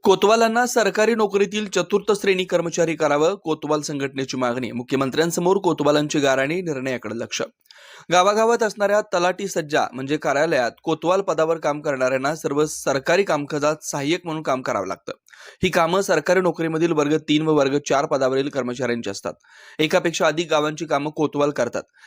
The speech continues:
ही वस्तुस्थिती लक्षात घेता कोतवालांना मिळणारं मानधन ही समकक्ष कम-, कर्मचाऱ्यांप्रमाणे मिळत नाही, तर दुसरीकडे कोतवालांना नेमका सरकारी कर्मचाऱ्यांच्या कोणत्याही श्रेणीत समावेश केलेला नाही. त्यामुळं सरकारी नोकरीतील वर्ग चार कर्मचारी म्हणून कोतवालांची नियुक्ती करून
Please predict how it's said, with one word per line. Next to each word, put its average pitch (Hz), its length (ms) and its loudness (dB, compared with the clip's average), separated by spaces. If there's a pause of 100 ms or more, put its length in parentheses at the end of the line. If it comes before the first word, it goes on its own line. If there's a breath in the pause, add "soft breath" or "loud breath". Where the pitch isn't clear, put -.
(120 loud breath)
ही 202 60 4
वस्तुस्थिती 196 580 0
लक्षात 185 240 0
घेता 170 280 0
कोतवालांना 165 580 0
मिळणारं 147 360 -2
मानधन 135 360 -2
ही 160 100 -4
समकक्ष 135 440 -6
कम-, 143 320 0
कर्मचाऱ्यांप्रमाणे 131 760 0
मिळत 147 280 2
नाही, 113 140 -16 (360 loud breath)
तर 165 100 0
दुसरीकडे 156 520 2 (260 loud breath)
कोतवालांना 190 540 2
नेमका 170 360 -2
सरकारी 170 400 -2
कर्मचाऱ्यांच्या 147 680 0
कोणत्याही 165 480 2
श्रेणीत 156 300 0
समावेश 135 400 2
केलेला 120 300 0
नाही. 107 160 -10 (300 loud breath)
त्यामुळं 160 300 4 (240 loud breath)
सरकारी 196 340 0
नोकरीतील 180 460 -4
वर्ग 156 260 -4
चार 156 320 -2
कर्मचारी 139 460 -8
म्हणून 135 240 -8
कोतवालांची 139 540 -4
नियुक्ती 131 320 -8
करून 123 220 -2